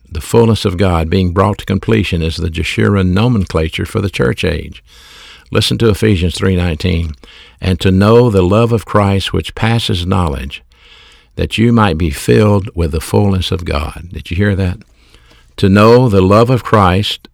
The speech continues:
which passes knowledge, that you might be filled with the fullness of God."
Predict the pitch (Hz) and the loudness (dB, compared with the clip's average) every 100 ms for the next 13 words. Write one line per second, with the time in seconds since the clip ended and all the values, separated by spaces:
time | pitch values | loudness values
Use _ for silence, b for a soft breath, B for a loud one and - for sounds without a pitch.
0 | _ - 87 - - 117 120 - 117 107 | _ -6 -4 -4 -2 0 0 0 -2 -4
1 | - _ - 92 104 82 71 76 85 - | -10 _ -2 2 2 2 -2 -6 -10 -20
2 | b b b b b b - 87 - 98 | b b b b b b -6 -4 2 4
3 | 95 113 117 113 110 101 - 110 87 90 | 4 2 0 0 0 0 2 4 4 2
4 | 90 85 73 - 107 95 85 - 85 82 | 0 -2 -4 0 0 2 0 -4 -4 -4
5 | 71 65 | -6 -10